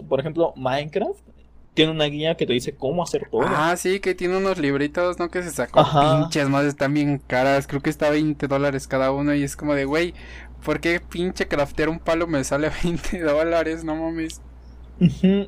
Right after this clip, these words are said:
Speaker 1: <laughs> O sea.
Speaker 2: Pero están bonitos, están bonitos.
Speaker 1: Ajá. Ahora, sí están bonitos. Y yo la verdad quisiera uno que yo sé co-, yo sepa jugar Minecraft. Entonces, este, pues sí, o sea, te, te enseñan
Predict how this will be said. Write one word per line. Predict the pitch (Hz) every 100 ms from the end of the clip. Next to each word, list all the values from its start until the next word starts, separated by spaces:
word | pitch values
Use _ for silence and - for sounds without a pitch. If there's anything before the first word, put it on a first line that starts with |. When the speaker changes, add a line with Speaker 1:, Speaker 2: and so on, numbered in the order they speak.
| -
Speaker 1:
<laughs> | 185 165 151 214 -
O | 220
sea. | 208 233 202 - - -
Speaker 2:
Pero | 135
están | 143 151
bonitos, | 147 131 120 - - _
están | - 127
bonitos. | 123 117 127 143
Speaker 1:
Ajá. | 151 135 - - _ - - - -
Ahora, | 120 110
sí | - 123
están | 143
bonitos. | 160 127 117 120 -
Y |
yo | 131
la | 147
verdad | 147 151
quisiera | 160 156 139
uno | 135 151 147
que |
yo | 123
sé | - 127
co-, | 123 120 -
yo |
sepa | 131 - 120
jugar | 117 110
Minecraft. | 117 127 104 - _ - _ _ - - - - - - - - - - -
Entonces, | 127 113 117 123 127
este, | 120 - - 110 107 104 120 - - - - - - - -
pues | - 254
sí, | 320
o | 165
sea, | 175 170
te, | 180
te | - 160
enseñan | 160 294 294 151 160 185